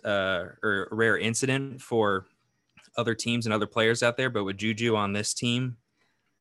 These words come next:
I, you know, I, it's high upside, high upside offense. And if the snap percentage goes up,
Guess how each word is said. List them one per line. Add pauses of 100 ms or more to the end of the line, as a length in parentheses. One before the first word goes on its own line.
(320)
I,
you
know, (160)
I,
it's
high
upside,
high
upside
offense.
And
if
the
snap (160)
percentage
goes
up,